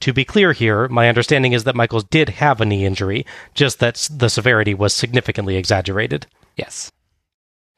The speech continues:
Speaker 1: Things got worse from there, as they escalated a war of words and even got in a brawl backstage,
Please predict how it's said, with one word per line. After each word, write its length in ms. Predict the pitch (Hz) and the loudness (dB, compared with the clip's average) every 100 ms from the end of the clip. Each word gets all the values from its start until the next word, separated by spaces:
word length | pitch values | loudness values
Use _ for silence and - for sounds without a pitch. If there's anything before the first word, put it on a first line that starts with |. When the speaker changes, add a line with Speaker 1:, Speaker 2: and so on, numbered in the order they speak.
| - | -2
Speaker 1:
Things 220 | 233 196 | 0 0
got 280 | 170 147 135 | 2 0 0
worse 260 | 117 120 - | 2 2 2
from 220 | 123 110 | 0 2
there, 320 | 98 87 95 - | 2 -2 -10 -4
as 140 | 110 | 0
they 120 | - 127 | 0 2
escalated 540 | 147 - 139 127 120 | 0 0 2 2 2
a 60 | 104 | 0
war 260 | 123 110 | 0 2
of 140 | 110 104 | 2 0
words 420 | 95 110 131 - - | -2 -2 -4 -10 -2
and 160 | 139 | 2
even 220 | 151 151 135 | 2 2 2
got 200 | 127 123 | 2 2
in 100 | 113 | 2
a 20 | |
brawl 260 | 110 104 | 2 2
backstage, 760 | 98 101 - - 156 98 113 | 4 0 0 2 2 2 -4